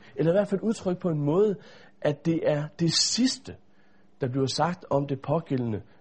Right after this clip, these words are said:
menneske. Og i vers fem, der hørte vi altså, at dommens udfald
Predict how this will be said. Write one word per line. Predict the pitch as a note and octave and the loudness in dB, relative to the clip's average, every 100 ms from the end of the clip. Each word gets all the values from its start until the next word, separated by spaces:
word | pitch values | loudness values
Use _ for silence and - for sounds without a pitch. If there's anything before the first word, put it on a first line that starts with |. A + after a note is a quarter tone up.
| - | -8
menneske. | G2+ A#2 D3+ - - - - - - - - - - - - - - | -4 -4 -6 -14 -20 -20 -20 -20 -20 -20 -20 -20 -20 -20 -20 -20 -8
Og | - | -2
i | E3+ | 2
vers | F3 - | 2 2
fem, | A3 F#3 | -2 0
der | E3 | 2
hørte | F#3+ F3 | 2 2
vi | D3+ | 2
altså, | D#3+ D3+ B2 - - - | 2 0 -4 -6 -16 -2
at | C#3 G3 | 2 6
dommens | G3+ F3+ | 6 4
udfald | F#3 G3+ - D3+ | 0 0 2 0